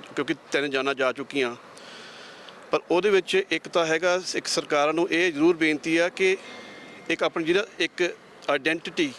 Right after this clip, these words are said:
ਇਹ ਸਿੱਖ ਦੀ ਆਈਡੈਂਟੀਟੀ, ਦਸਤਾਰ ਜਾਂ ਆਪਣਾ ਇੱਕ ਦਾਰਾ ਸਾਹਿਬ ਜਾਂ ਆਪਣਾ ਸਿੱਖੀ ਸਰੂਪ ਨੂੰ ਦੇਖ ਕੇ ਜਾਂ ਆਪਣਾ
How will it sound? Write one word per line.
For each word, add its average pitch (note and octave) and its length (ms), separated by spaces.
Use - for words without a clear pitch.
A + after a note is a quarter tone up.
ਇਹ E3 80
ਸਿੱਖ D#3+ 200
ਦੀ D#3 100
ਆਈਡੈਂਟੀਟੀ, D3 400
ਦਸਤਾਰ C#3+ 600
ਜਾਂ D3 140
ਆਪਣਾ C#3+ 220
ਇੱਕ C3+ 100
ਦਾਰਾ C#3 320
ਸਾਹਿਬ D3 260
ਜਾਂ D3 60
ਆਪਣਾ C#3+ 140
ਸਿੱਖੀ - 320
ਸਰੂਪ D3 280
ਨੂੰ D3 120
ਦੇਖ C#3 160
ਕੇ D3 60
ਜਾਂ D3 80
ਆਪਣਾ C3+ 160